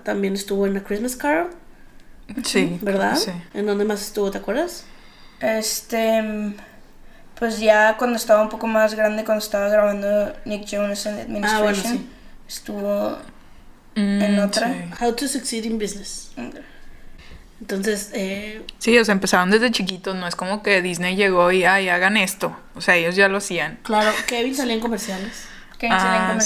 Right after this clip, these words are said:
Speaker 3: comerciales y Nick tenía con su papá un, un álbum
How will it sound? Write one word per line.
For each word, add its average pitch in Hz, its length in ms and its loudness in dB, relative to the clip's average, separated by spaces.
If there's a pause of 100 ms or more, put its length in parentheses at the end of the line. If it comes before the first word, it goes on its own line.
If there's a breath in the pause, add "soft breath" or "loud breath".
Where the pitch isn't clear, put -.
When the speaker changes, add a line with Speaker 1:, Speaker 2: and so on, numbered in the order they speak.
Speaker 3:
comerciales 214 420 0
y 226 240 -4
Nick 214 360 -6 (180)
tenía 214 460 0
con 226 200 2
su - 120 -6
papá 208 380 -2
un, 208 500 -6 (460 loud breath)
un 214 180 -2
álbum 214 340 -2